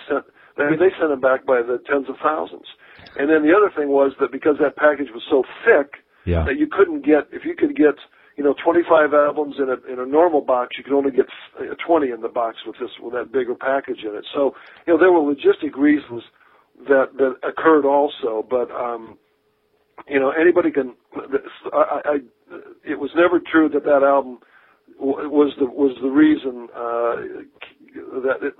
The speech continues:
Speaker 1: that, uh, that the band stopped. Uh,
Speaker 2: Mm-hmm.
Speaker 1: you know, there were, there were a lot of, uh, there were a lot of things going on at the time that, that's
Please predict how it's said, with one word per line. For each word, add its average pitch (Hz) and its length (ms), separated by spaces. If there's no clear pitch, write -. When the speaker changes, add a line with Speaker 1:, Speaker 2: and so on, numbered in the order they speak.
Speaker 1:
that, 127 200
uh, 120 280
that 113 120
the 123 80
band 123 400
stopped. 131 380
Uh, 120 40
Speaker 2:
Mm-hmm. 110 480
Speaker 1:
you 131 60
know, 131 60
there 135 120
were, 135 240
there 135 100
were 135 160
a 131 140
lot 147 260
of, 165 120
uh, 127 440
there 127 100
were 131 100
a - 20
lot 151 220
of 175 120
things 160 280
going 151 280
on 143 180
at 151 100
the 143 80
time 147 380
that, 143 240
that's 170 260